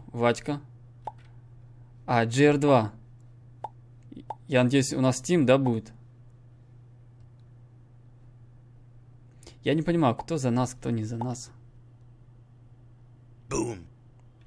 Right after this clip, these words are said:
Speaker 1: <laughs> Скушали. Так, ну он кормит нас, да, вроде?
Speaker 2: Бум.
Speaker 1: Так, хорошо, Тим.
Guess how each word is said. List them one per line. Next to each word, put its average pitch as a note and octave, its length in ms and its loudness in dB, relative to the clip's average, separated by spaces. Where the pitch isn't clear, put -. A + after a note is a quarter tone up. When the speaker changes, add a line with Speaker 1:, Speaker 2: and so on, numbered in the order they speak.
Speaker 1:
<laughs> B2 140 -4
Скушали. A#2+ 640 -6
Так, A2+ 180 -6
ну B2+ 160 2
он D3+ 120 4
кормит B2 400 2
нас, A#2 120 -6
да, C3+ 140 0
вроде? A2+ 360 -4
Speaker 2:
Бум. A#2 360 -6
Speaker 1:
Так, B2 220 -2
хорошо, C#3 320 2
Тим. C3 360 4